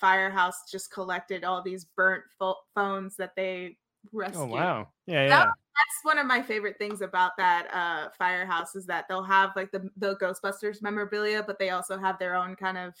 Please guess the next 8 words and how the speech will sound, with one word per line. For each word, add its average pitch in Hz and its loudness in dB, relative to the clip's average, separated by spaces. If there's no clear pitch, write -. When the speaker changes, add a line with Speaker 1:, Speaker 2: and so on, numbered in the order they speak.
Speaker 1:
memorabilia 185 -2
of 185 -4
actually 180 -2
being 190 -4
a 170 -8
working, 180 -8
functioning 180 -6
firehouse. 190 -6